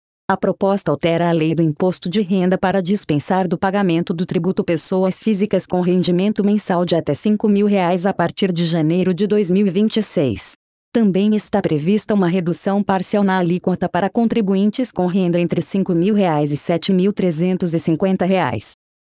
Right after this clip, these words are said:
Acima desse valor, não há alteração nas regras atuais.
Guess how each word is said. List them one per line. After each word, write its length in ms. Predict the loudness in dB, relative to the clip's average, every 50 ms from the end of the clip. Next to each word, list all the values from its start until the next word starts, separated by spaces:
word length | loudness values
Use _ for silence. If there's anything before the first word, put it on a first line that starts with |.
| _ -4
Acima 400 | -4 -4 -2 -2 0 0 0 2
desse 300 | 2 0 0 0 -2 -2
valor, 380 | 0 0 0 2 0 0 -2 -4 _ _ -2
não 180 | 0 2 2 2
há 60 | 2
alteração 560 | 0 0 0 0 0 -2 -2 -2 -2 0 0
nas 200 | 2 0 0 -2
regras 440 | -2 -2 0 0 2 2 2 2 0
atuais. 600 | 0 0 0 0 0 0 0 -2 -4 -8 -12 -16